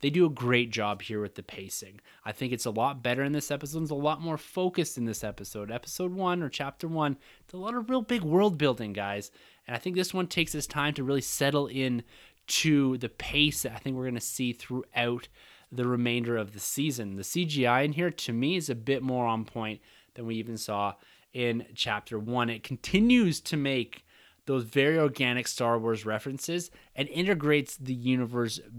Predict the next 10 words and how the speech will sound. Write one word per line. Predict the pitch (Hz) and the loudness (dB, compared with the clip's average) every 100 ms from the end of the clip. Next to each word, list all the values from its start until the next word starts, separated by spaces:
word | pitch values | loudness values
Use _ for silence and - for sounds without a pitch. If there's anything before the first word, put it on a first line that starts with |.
| 110 | -14
beautifully. | - 127 123 - 117 113 | -2 0 0 -2 -6 -6
It | 131 | -6
never, | 147 151 165 170 190 190 - - - | -2 2 2 2 2 0 -2 -8 0
ever | 147 139 135 120 - | 0 2 2 0 -2
feels | 107 127 120 113 107 | -10 -4 -2 -2 -4
forced, | - - 113 98 - | -10 -4 -4 -4 -8
which | 117 117 | -12 -10
I | |
can | 123 120 117 | -8 -8 -4
really, | 131 131 131 | -2 -2 -2